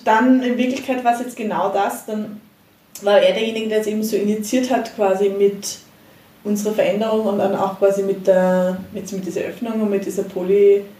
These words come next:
mit diesem Poly-Lebensstil. Und ich merke einfach, dass es genau, das ist genau das quasi. Man kann die Person, man kann mit der Person zusammenbleiben, die man liebt und kann trotzdem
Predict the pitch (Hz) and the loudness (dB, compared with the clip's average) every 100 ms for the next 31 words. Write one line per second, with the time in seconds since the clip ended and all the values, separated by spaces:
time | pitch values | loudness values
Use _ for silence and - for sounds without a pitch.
0 | - - _ _ 208 202 202 202 208 226 | -20 -20 _ _ -6 -4 -2 0 2 2
1 | 240 208 202 - - 214 220 214 208 208 | 0 -4 -4 -6 -2 0 0 0 0 -2
2 | - - _ _ _ - 202 - 190 190 | -8 -16 _ _ _ -14 -10 -2 0 0
3 | 196 208 208 202 202 190 208 190 156 170 | 0 -4 -4 -4 -6 -6 -4 -2 2 4
4 | 208 214 220 - _ _ - _ - - | 4 2 -2 -10 _ _ -20 _ -20 -20
5 | _ _ _ _ - 190 359 403 202 165 | _ _ _ _ -8 2 4 4 0 -2
6 | - 120 - 165 170 165 - 208 226 247 | -2 -4 -8 -8 -6 -6 -2 -2 0 -2
7 | - 214 214 202 220 233 254 240 220 214 | 0 2 2 0 -2 0 0 -2 -2 -2
8 | 202 208 226 220 208 208 196 185 220 240 | 0 0 2 2 2 0 0 2 0 0
9 | 208 208 185 190 190 - 202 202 | -4 -4 0 0 0 0 -2 -2